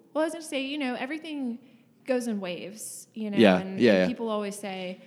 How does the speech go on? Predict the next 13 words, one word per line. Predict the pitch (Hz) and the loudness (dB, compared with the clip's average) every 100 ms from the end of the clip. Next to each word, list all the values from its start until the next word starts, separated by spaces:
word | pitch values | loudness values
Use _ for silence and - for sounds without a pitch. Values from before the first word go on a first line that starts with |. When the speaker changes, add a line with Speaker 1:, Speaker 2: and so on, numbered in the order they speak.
| - - - | -20 -20 -6
Speaker 1:
"Oh, | 311 320 | -4 -2
well, | 277 | 0
who | 285 | -2
visits?" | 247 254 208 190 - - 202 | -2 -4 -4 -6 -6 -10 -8
And | 190 185 185 - - _ 185 180 | -6 -8 -10 -14 -20 _ -18 -10
we | 226 | -6
might | 302 415 262 | -6 -6 -4
have | 240 214 196 196 | -2 -2 -4 -6
one | 202 208 | -6 -4
person | 240 240 214 196 196 | -6 -4 -4 -4 -4
come | 214 196 | -4 -4
visit | 208 214 | -4 -6
us | 196 190 190 - - | -6 -6 -8 -10 -12